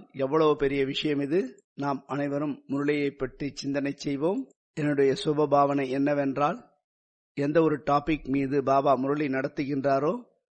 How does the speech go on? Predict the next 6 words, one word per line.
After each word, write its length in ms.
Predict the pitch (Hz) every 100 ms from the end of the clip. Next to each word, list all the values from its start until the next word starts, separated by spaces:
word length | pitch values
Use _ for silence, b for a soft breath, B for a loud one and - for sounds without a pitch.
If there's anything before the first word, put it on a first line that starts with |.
| _
அதை 180 | - 135
பற்றி 320 | 143 131 - 151
நீங்கள் 360 | 139 143 135
சற்று 500 | 127 - 135 - 139 127 - _
சிந்தித்து 540 | - 151 151 151 - 156
எழுதுங்கள். 640 | 139 139 151 147 143 151